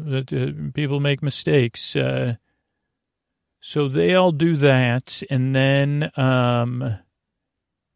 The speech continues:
I think that's it. Everybody says, "Well, this is great," and then it flashes, uh,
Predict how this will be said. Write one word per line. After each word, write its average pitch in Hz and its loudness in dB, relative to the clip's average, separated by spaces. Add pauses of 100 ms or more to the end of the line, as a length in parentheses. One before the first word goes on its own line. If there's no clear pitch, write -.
(180)
I 131 -4
think 214 0
that's 131 0
it. 156 4
Everybody 131 0
says, 120 -2
"Well, 127 0
this 143 0
is 139 -4
great," 147 2
and 127 0
then 123 2
it 127 0
flashes, 131 0
uh, 131 -2